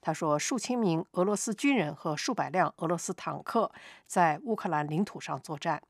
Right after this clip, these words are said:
他还警告说，克里姆林宫的行动威胁了政治解决乌克兰危机的前景。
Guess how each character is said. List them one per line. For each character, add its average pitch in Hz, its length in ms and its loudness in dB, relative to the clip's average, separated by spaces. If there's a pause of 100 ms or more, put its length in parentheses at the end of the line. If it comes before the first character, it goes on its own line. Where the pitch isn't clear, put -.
他 - 140 -6
还 151 200 0
警 151 160 -8
告 151 200 4
说， 160 320 2 (480)
克 311 140 10
里 320 100 8
姆 208 120 8
林 147 160 0
宫 214 200 -2
的 190 100 0
行 156 240 -4
动 170 280 0
威 202 140 6
胁 151 200 -2
了 147 200 2
政 208 240 0
治 156 320 -2
解 143 220 -4
决 160 300 -2
乌 202 100 -4
克 180 160 -6
兰 151 160 0
危 170 100 2
机 185 160 -6
的 165 120 -4
前 147 320 -4
景。 160 200 -4